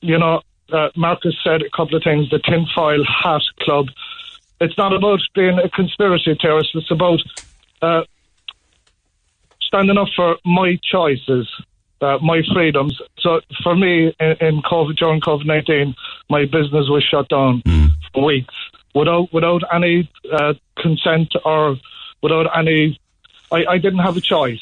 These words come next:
Speaker 2: It, but, but it
Speaker 1: Right.
Speaker 2: was, it was on, it was on the belief back in early March,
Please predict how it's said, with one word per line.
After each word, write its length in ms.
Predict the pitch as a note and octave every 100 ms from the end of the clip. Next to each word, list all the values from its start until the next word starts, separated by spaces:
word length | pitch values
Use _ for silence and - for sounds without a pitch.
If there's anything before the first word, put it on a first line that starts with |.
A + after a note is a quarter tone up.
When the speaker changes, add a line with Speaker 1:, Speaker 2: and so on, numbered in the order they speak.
| -
Speaker 2:
It, 120 | -
but, 160 | B2+ D#3+
but 180 | C3 B2+
it 40 |
Speaker 1:
Right. 120 | D3+ D3
Speaker 2:
was, 260 | E3 F3
it 240 | - D3+ C#3
was 320 | C#3 F3 C#3+
on, 380 | D#3 C#3 A2+ -
it 180 | A#2 -
was 260 | C3+ D#3 D3+
on 120 | C3+
the 80 | A2+
belief 440 | A2+ A#2 A#2 -
back 240 | A#2 G#2
in 100 | A2
early 260 | G#2+ G#2+ G2+
March, 600 | G2 G2 F2+ D#2+ - -